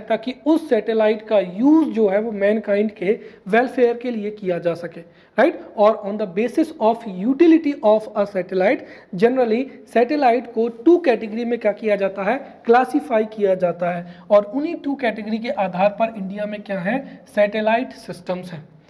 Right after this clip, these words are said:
right? So ये जो क्वेश्चन है ये फ़ाइव मार्कर में पूछा जा सकता है कि what is inset satellite system of India, right?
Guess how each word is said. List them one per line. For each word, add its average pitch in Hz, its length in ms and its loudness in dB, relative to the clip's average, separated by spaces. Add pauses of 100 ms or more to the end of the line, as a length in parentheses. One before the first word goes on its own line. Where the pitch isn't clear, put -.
(200)
right? 294 240 2 (400)
So 262 100 4 (1080)
ये 214 300 2
जो 294 160 0
क्वेश्चन 247 420 -2
है 233 240 0 (220)
ये 233 200 0 (640)
फ़ाइव 226 220 2
मार्कर 247 400 -2
में 247 240 -2 (360)
पूछा 220 240 -2
जा 233 160 -2
सकता 233 300 -6
है 226 140 -6 (180)
कि 214 80 -6 (100)
what 220 220 2
is 247 180 -6 (280)
inset 240 540 -2 (300)
satellite 226 480 -2
system 233 380 -6
of 233 200 -6
India, 226 260 0 (420)
right? 269 160 2